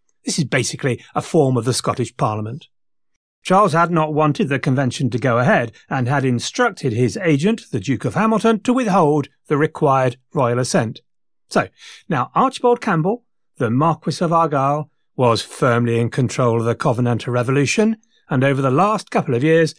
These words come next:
Charles and Hamilton had tried to build a party of magnates and peers to dislodge him, and they had failed. So, Argyll just called the Convention of Estates anyway. King or no king, who cares, eh? Hamilton then talked Charles into giving way.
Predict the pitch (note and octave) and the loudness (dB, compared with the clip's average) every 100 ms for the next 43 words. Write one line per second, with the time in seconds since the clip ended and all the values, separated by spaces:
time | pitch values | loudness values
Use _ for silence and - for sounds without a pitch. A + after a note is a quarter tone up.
0 | _ - E3 F#3 F#3 F#3+ F3+ G3 G3+ G#3+ | _ -2 2 2 2 0 2 0 2 2
1 | G#3+ - A3 A3+ B3 - G3 F#3+ E3 G#3 | 2 2 2 2 0 -2 -2 2 2 0
2 | - C#3+ A2+ B2+ A2+ A#2+ A2 A2+ G#3 - | -2 -2 -2 -2 0 -2 -2 -2 -2 -2
3 | C3 B2+ A#2 C#3 - - - B2 E3 D3 | -2 0 0 -2 -4 -8 -2 0 0 0
4 | A#2+ B2+ D3+ D#3+ _ _ - D3 C3 C#3 | 0 0 0 -2 _ _ -4 0 2 2
5 | F3+ - A#2+ G#2+ A2 - _ _ _ - | 0 -2 -4 -4 -12 -16 _ _ _ -4
6 | B2 G#2 _ _ _ _ _ - C4+ D#3+ | -4 -4 _ _ _ _ _ -2 0 2
7 | C#3+ C#3+ C3+ _ _ _ - G#3+ - D3+ | 4 2 0 _ _ _ -2 -2 0 0
8 | B2+ C#3+ C3 A#2+ D3 B2 - C3 B2+ D3 | 0 0 0 0 -2 -2 0 -2 -2 -2
9 | B2 A#2 A2+ - _ _ _ - E3 C#3+ | 0 0 -2 -6 _ _ _ 0 2 4
10 | C3+ B2 - C3+ A#2 - E3+ D3 B2 A2 | 2 0 0 -2 -2 0 0 2 0 -2
11 | - - D3 C#3+ D#3+ D#3+ _ _ _ _ | -8 -4 0 2 2 -2 _ _ _ _
12 | _ _ _ _ _ _ - _ - C#4 | _ _ _ _ _ _ -20 _ -4 2
13 | C4 - A#3 G#3+ G#3+ - A3+ G3 - - | 2 2 2 2 2 2 2 2 -4 0
14 | G#3 D#3 C#3 D3 C3 B2+ B2 E3 A#3+ C3+ | 4 4 2 0 0 -2 0 0 0 0
15 | A2+ G#2+ | -2 -6